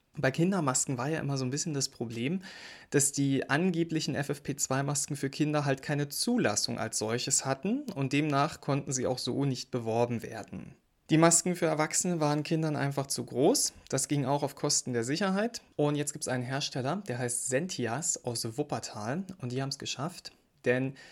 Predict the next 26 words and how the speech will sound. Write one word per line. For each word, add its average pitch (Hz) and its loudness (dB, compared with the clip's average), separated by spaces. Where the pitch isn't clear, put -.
die 120 -2
haben 120 0
eine 117 0
Maske 147 0
produziert, 139 -2
die 123 -6
als 117 -2
Medizinprodukt 139 -2
der 117 -2
Klasse - -4
eins 113 -8
eingestuft 143 -2
ist 131 0
und 117 -8
daher 117 -2
entspricht - -6
sie 113 -2
laut 113 0
dem 131 -2
Hersteller 107 -4
der 107 -4
F - -10
F - -20
P - -12
zwei 104 -6
Qualität. - -6